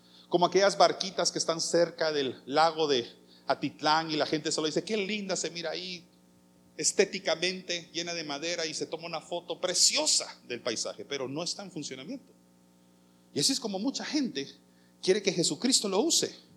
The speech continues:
"Acércate a mi vida, Señor, pero tomémonos una foto, tomémonos una selfie, que la gente diga, 'Qué bonita es tu relación'".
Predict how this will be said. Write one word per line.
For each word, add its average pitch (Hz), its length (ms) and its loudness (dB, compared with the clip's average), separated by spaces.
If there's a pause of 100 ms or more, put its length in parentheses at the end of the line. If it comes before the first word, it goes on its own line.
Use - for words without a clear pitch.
(540)
"Acércate 339 560 4
a 269 40 6
mi 233 140 4
vida, 277 260 8
Señor, 214 360 2
pero 208 340 4
tomémonos 359 460 0
una 285 160 2
foto, 285 400 -2
tomémonos 320 460 4
una 285 160 2
selfie, 294 460 0
que 190 100 -2
la 180 100 2
gente 285 360 -2
diga, 277 260 -2
'Qué 370 120 2
bonita 359 480 2
es 254 100 4
tu 269 100 2
relación'". 247 760 2